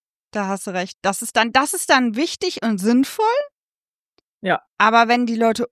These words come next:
Speaker 1: unhöflich waren oder dann irgendwelche Verkäufer, die dir nur was anreden wollen, da bin ich auch der Me-, gut, eigentlich müsste mir ja negativ bewerten, aber ich wa-, bin mir ehrlich gesagt nicht sicher, ob das wirklich Auswirkungen hat.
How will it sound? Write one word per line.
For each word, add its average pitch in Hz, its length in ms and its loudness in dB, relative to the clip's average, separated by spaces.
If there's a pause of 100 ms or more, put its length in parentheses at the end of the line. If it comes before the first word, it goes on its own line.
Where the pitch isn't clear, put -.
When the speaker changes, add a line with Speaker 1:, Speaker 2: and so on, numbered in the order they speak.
Speaker 1:
unhöflich 262 680 0
waren 254 160 2
oder 226 260 2
dann 208 200 0
irgendwelche 226 420 -2
Verkäufer, 233 460 -4
die 220 120 -4
dir 208 120 -4
nur 208 160 -4
was 202 140 -4
anreden 240 520 -6
wollen, 226 220 2
da 220 100 0
bin 214 180 -6
ich 220 180 -6
auch 202 100 -6
der 196 140 -10
Me-, 151 60 -10 (180)
gut, 240 140 -2
eigentlich 294 320 2
müsste 302 220 -2
mir 254 140 2
ja 220 160 0
negativ 294 460 0
bewerten, 277 420 0
aber 226 160 2
ich - 120 -6
wa-, 233 100 4 (160)
bin 262 140 -2
mir 254 140 0
ehrlich 226 240 0
gesagt 226 180 -2
nicht 294 180 -4
sicher, 277 220 -4
ob 262 60 -6
das 226 160 -4
wirklich 233 280 -6
Auswirkungen 180 580 -4
hat. 156 220 -4